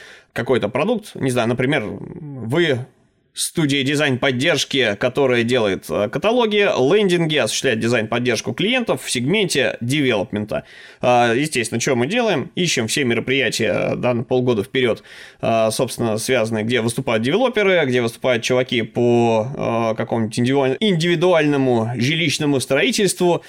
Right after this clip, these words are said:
и идём туда, покупаем себе билет или каким-то ещё образом, там, да, если нам есть что рассказать в этом сегменте, а, забиваемся туда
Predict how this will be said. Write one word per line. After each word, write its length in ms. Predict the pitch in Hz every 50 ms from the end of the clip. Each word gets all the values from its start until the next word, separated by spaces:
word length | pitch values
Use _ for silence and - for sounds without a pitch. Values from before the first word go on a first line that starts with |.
| - - - -
и 320 | - 233 247 240 147 - 147
идём 280 | 139 139 170 190 156
туда, 340 | 131 135 127 113 113 107 98
покупаем 440 | - - 117 - - - 117 101 107
себе 180 | - - 123 180
билет 320 | 226 254 277 262 - - -
или 800 | 120 123 131 95 - 220 190 156 135 110 95 95 - 73 - 127
каким-то 360 | - 127 123 - 131 117 -
ещё 220 | 127 123 - 107 107
образом, 360 | 160 165 139 127 120 107 104
там, 180 | - 101 98 98
да, 160 | 123 120 117
если 280 | - - 113 - -
нам 300 | 107 - 117 110 107 107
есть 200 | 107 107 107 104
что 120 | - - 110
рассказать 400 | 104 101 - 127 117 110 95 -
в 20 | -
этом 200 | 98 - - 117
сегменте, 520 | - - 196 247 254 214 - 139 117 117
а, 580 | - - - 110 - 110 107 110 101 85 - -
забиваемся 640 | - 127 147 147 139 135 127 170 190 170 147 - 135
туда 380 | - 120 117 131 143 147 123